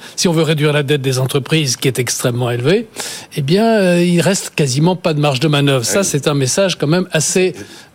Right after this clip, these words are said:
Speaker 1: qui devrait un
Speaker 2: C'est
Speaker 1: petit peu nous
Speaker 2: zéro sept,
Speaker 1: ouvrir
Speaker 2: ça fait
Speaker 1: les
Speaker 2: quoi,
Speaker 1: yeux.
Speaker 2: dix-sept milliards, un truc comme ça.
Speaker 1: Oui, si vous voulez.
Speaker 2: En
Speaker 1: Oui.
Speaker 2: gros, pour essayer de
Speaker 1: Oui.
Speaker 2: donner un, une
Speaker 1: Alors,
Speaker 2: autre
Speaker 1: dans,
Speaker 2: vision.
Speaker 1: dans les, quand même, dans les, les choses intéressantes qui est commune avec les États-Unis, enfin, on a raison de souligner que la croissance américaine nous, nous coiffe complètement.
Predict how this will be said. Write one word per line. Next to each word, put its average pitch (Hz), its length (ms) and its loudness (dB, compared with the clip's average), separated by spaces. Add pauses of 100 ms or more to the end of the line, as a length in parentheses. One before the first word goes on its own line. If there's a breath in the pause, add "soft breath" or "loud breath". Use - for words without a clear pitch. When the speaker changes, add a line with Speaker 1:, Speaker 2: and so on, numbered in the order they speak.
(120)
Speaker 1:
qui 170 80 0
devrait 165 260 2
un 196 80 0
Speaker 2:
C'est 113 140 0
Speaker 1:
petit 165 80 0
peu 214 140 0
nous - 80 2
Speaker 2:
zéro 175 140 2
sept, 180 120 2
Speaker 1:
ouvrir 190 180 2
Speaker 2:
ça 175 60 0
fait 170 60 2
Speaker 1:
les 165 60 2
Speaker 2:
quoi, 120 100 2
Speaker 1:
yeux. 131 100 0
Speaker 2:
dix-sept 117 320 -4
milliards, 135 280 2
un 104 60 0
truc 98 140 -6
comme 117 120 -4
ça. 123 220 -2 (540)
Speaker 1:
Oui, 110 320 0
si - 180 -6
vous 107 140 -4
voulez. 107 280 0
Speaker 2:
En 95 80 2
Speaker 1:
Oui. 101 80 0
Speaker 2:
gros, 120 180 4
pour 90 240 -4
essayer 87 240 -2
de 80 60 -6
Speaker 1:
Oui. 87 40 -6
Speaker 2:
donner 98 240 2
un, 80 120 0
une 73 360 -6
Speaker 1:
Alors, 190 180 2
Speaker 2:
autre 196 120 -4
Speaker 1:
dans, 202 120 2
Speaker 2:
vision. 208 140 -6
Speaker 1:
dans 240 140 4
les, 233 120 2
quand 226 140 0
même, 226 360 2
dans 180 200 2
les, 170 320 2
les 165 140 -2
choses 196 260 0
intéressantes 190 920 0
qui 165 100 0
est 160 60 0
commune 202 460 2
avec 156 220 0
les 156 160 2
États-Unis, 160 500 2
enfin, 131 200 -4
on 131 60 0
a 123 60 0
raison 135 240 2
de 139 60 -2
souligner 135 400 0
que 151 120 -2
la 127 280 -4
croissance 127 360 -2
américaine 123 580 0
nous, 117 260 0 (540 loud breath)
nous 123 100 0
coiffe 131 280 0
complètement. 107 520 -2